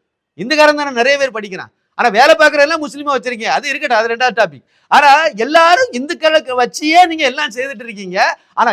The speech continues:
யாராவது இது வந்து இந்து முஸ்லீம் ஒற்றுமையை சீர்குலைக்கிறது,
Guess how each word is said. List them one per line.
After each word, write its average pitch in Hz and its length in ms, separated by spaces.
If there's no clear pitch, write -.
யாராவது 311 720
இது 277 160
வந்து 262 300
இந்து 247 320
முஸ்லீம் 240 360
ஒற்றுமையை 262 600
சீர்குலைக்கிறது, 254 760